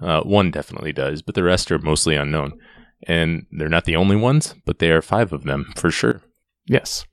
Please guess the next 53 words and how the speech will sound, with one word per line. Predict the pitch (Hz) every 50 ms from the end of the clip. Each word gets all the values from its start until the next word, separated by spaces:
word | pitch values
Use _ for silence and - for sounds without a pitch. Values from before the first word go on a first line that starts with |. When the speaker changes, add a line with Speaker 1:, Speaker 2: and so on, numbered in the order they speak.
| _ _ _ _ _ _ _ _ _ _ _
Speaker 2:
It, | 151 156 165 - -
it | 160
was | 170 156
always | 147 135 131 117 -
fun | - 120 117 113 113
Speaker 1:
So | 107 - 117 107
Speaker 2:
watching | 101 101 110 107 107
these | 107 110 -
shows, | - - 107 110 107 110 107
and | 104 104 107 113 - - - - - - _ _ -
if | - 123 - -
you're, | 113 110
like, | 107 104 104 - - -
if | - 135 -
you're | 139 110
going | 127 127 120 117 117
back | 104 107 107 107 113 -
and | 113 107
just | - - -
kind | - 110 104
of | 104
binging | - 107 107 110 123 123 120
it, | 123 127 - - - - - - _ -
to | -
always | 110 113 104 104
get | - - 110 - -
to | - -
the | 110 107
Christmas | - - - 110 - - 113 113 - -
episode, | 113 - 120 113 - 120 120
and | 110 113
you're | 110
like, | 110 110 - -
"Oh, | - 151 175 175 135 123
you're | 117 117
right." | 110 110 - - - - - - -
'Cause | - 160
every | 180 190 175
now | 165 165
and | 139 123
then | 117
you're | 110
like, | 107 104 - - - -
"I | 123
wonder, | 143 202 208 196 180 170 147
like, | 123 113 107 - -
when | 107 107 113 113 117 113
during | 101 110 107 107 107
the | 107
year | 104 110 110
this | 107 113 107 -
was | - 98 107 -
airing?" | 107 110 113 127 139 151 156